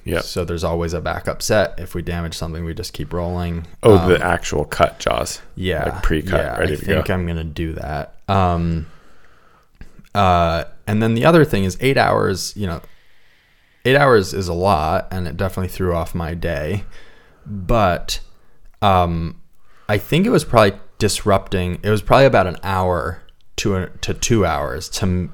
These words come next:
Speaker 2: to actually make a set of soft jaws. Like, not the blanks, but actually, like, it was very disruptive to production.
Speaker 1: Back the old system.
Speaker 2: The old system, like, where, how did I have that set up? What was the stock size? Like, none of it was documented.
Speaker 1: Ah.
Speaker 2: And so just by the time it was all, like,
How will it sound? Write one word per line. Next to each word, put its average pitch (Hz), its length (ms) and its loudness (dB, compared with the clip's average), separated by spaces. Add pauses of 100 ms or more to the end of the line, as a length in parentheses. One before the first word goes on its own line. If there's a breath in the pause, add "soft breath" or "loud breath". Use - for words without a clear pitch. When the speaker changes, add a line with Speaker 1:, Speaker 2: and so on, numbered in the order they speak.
Speaker 2:
to - 140 -2
actually 95 380 0
make 85 240 -6
a 92 60 -8
set - 200 -6
of - 120 -10
soft - 300 -6
jaws. 71 540 -8 (580 soft breath)
Like, 120 140 0
not 151 160 4
the 139 80 4
blanks, 90 520 0
but 92 180 -2
actually, 90 320 -4
like, 107 180 -2
it 117 60 0
was 107 80 0
very 123 340 4
disruptive 85 600 0
to - 100 -8
production. 110 800 0
Speaker 1:
Back 87 340 4
the 92 260 6
old 87 240 4
system. - 460 -6
Speaker 2:
The 120 80 4
old 113 220 6
system, 73 340 -6
like, 82 300 -6
where, 87 400 -6 (460)
how - 200 -2
did 90 140 0
I 87 100 2
have 85 220 -2
that 82 160 -6
set 101 180 0
up? 110 300 4
What 101 180 2
was 90 140 -4
the - 80 -10
stock 90 380 -2
size? 90 260 0
Like, 95 180 -4
none 120 320 2
of 110 100 0
it 92 80 0
was 87 120 -4
documented. - 760 -8
Speaker 1:
Ah. 80 200 2
Speaker 2:
And 95 160 -2
so 92 120 0
just - 160 -4
by 123 140 6
the 110 80 4
time 101 240 0
it 95 60 0
was 87 100 -2
all, 85 140 -2
like, - 180 -8